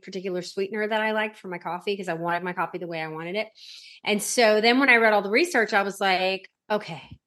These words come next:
how am I gonna do this? I mean, I was sweating, you know? So I just kind of weaned myself off of the additives of the coffee over a couple of weeks till I went black, and I had to white knuckle it for about two weeks, and then it was totally fine. And that's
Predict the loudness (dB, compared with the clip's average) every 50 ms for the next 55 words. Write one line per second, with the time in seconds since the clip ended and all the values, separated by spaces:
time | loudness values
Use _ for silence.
0 | _ _ _ _ _ _ _ _ _ _ _ _ 0 4 4 4 4 4 2 2
1 | 0 0 0 -2 -2 -4 -2 0 4 4 4 4 2 -2 -4 0 2 2 2 2
2 | 0 -4 -4 -2 0 0 0 0 -2 -4 -10 -18 -20 -20 -20 _ -2 2 6 6
3 | 6 6 6 2 -2 0 0 0 0 2 0 2 4 4 4 4 4 4 4 4
4 | 2 2 -2 -2 0 0 0 -4 -4 -2 0 0 0 0 -2 -6 -6 -4 -4 -4
5 | -2 -2 -2 -2 -2 -4 -6 -8 -6 -6 -8 -6 -6 -8 -6 -2 -4 -4 -2 -2
6 | -2 -2 -2 -4 -4 -8 -8 -6 -8 -8 -6 -6 -8 -6 -2 -2 -2 -2 -4 -8
7 | -8 -6 -2 -2 0 -2 0 -2 -4 -4 -4 0 2 4 4 4 2 0 -4 -8
8 | -8 -4 -2 0 0 0 0 2 2 2 2 2 -2 -2 -2 0 0 0 0 0
9 | -2 -6 -6 -4 -4 -2 0 0 0 0 -2 -6 -4 -2 0 0 2 0 -2 -4
10 | -8 -16 -16 -10 -6 -4 -2 0 0 0 0 -2 -4 -8 -8 -6 -4 -2 -2 -2
11 | -2 0 0 0 0 0 0 -2 -4 -6 -8 -8 -2 -2 -2 -2